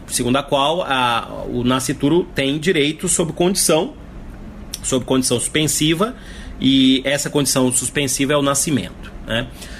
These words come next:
Há um grande debate na doutrina qual é a teoria que prevalece no direito brasileiro. Alguns afirmam que é a teoria natalista, né, pela primeira parte do artigo segundo do Código, segundo o qual a personalidade começa do nascimento com vida,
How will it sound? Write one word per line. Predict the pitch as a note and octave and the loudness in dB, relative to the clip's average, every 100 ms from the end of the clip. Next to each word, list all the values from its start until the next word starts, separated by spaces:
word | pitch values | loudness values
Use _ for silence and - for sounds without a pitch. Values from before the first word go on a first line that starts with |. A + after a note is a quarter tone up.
| - | -2
Há | D3 G3+ | 0 2
um | G3 | 2
grande | D#3+ E3 D#3 C#3 | 0 0 0 0
debate | C#3 B2+ B2 D3 F#3+ F#3 | 0 2 2 2 2 0
na | C#3 | -2
doutrina | B2+ B2 - D3 D#3+ | 0 0 0 0 0
qual | - D3 C#3 | 2 2 4
é | C3 | 2
a | |
teoria | B2+ C3 A#2+ B2+ | 0 0 2 0
que | B2 | -2
prevalece | A#2 B2 B2 A#2 A2+ C#3 D#3+ D3 B2+ | -4 0 2 2 2 2 2 0 0
no | A#2+ | 0
direito | G#2+ A2 A2 G#2+ | 0 -2 -2 0
brasileiro. | A2 A2+ A2+ C3 F#3 - - - - - | 0 0 0 2 2 0 -12 -16 -16 -6
Alguns | - C3+ C3 C#3+ C3+ | 2 2 2 2 2
afirmam | B2+ - C3+ B2+ | 2 2 4 4
que | B2+ | 2
é | |
a | A#2 | 0
teoria | B2+ A#2+ B2 | 0 0 2
natalista, | B2 C3 B2+ A2+ D3 G#3 - A#2+ | 0 0 0 0 2 2 2 0
né, | A2+ A#2+ | 0 -2
pela | B2 A2+ A2+ G2+ | 0 0 2 0
primeira | G2 B2+ A#2+ B2 | -2 0 2 2
parte | A2+ B2 A2+ A#2 | 0 -2 -2 0
do | |
artigo | A2 - A2+ | -2 -2 -4
segundo | - D3 B2+ B2 | -2 0 2 2
do | B2 | 0
Código, | D3+ C3+ B2+ C#3+ C#4+ - - - | -2 2 4 2 -2 -12 -16 -14
segundo | - - B2 | -6 0 2
o | B2 | 2
qual | - B2 A#2 | 2 2 2
a | A2 | 0
personalidade | - A#2+ - A#2 A2 A2 G#2+ | -2 -2 0 -2 0 -2 -2
começa | - B2+ A#2 A2+ A2 G#2+ | -2 0 2 0 0 -4
do | G#2+ | -4
nascimento | G#2+ - A2 - | -4 -4 -6 -2
com | E3 | -2
vida, | C3+ F3 C4+ | 2 0 0